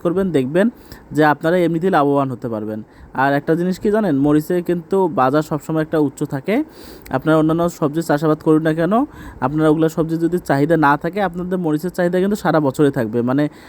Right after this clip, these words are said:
রান্নাবান্না করতে গেলে মরিচের প্রয়োজন একটা আছেই। অতএব আপনারা সেক্ষেত্রে কী করতে পারেন, মরিচ চাষাবাদটা বেছে নিতে পারেন। আপনাদের সারা বছর যদি দামটা একটু কম যায় কিন্তু একটা সময় কিন্তু যাবে যে মরিচের দাম খুব চড়া,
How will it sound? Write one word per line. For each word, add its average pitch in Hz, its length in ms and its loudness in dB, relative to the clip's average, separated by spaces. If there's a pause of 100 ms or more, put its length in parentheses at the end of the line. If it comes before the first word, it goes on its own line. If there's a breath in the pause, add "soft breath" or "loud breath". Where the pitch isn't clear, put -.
(140 loud breath)
রান্নাবান্না 160 540 2
করতে 180 300 -4
গেলে 196 160 0
মরিচের 156 560 0 (260)
প্রয়োজন 156 300 2
একটা 156 240 -2
আছেই। 113 340 -2 (380 loud breath)
অতএব 165 260 2
আপনারা 160 300 0
সেক্ষেত্রে 160 440 -6
কী 180 120 -6
করতে 180 240 -4
পারেন, 202 260 2 (380 loud breath)
মরিচ 156 200 2
চাষাবাদটা 160 440 0
বেছে 147 220 2
নিতে 139 220 0
পারেন। 113 300 -2
আপনাদের 151 420 0 (320 loud breath)
সারা 156 240 0
বছর 175 220 0
যদি 180 220 -2
দামটা 151 340 0
একটু 165 160 -6
কম 151 260 2 (100)
যায় 147 320 2 (320 loud breath)
কিন্তু 180 160 -2
একটা 175 220 0
সময় 208 260 0
কিন্তু 202 220 0 (160)
যাবে 156 400 2
যে 185 160 -2
মরিচের 160 380 -2
দাম 165 260 0
খুব 190 200 -4
চড়া, 120 320 2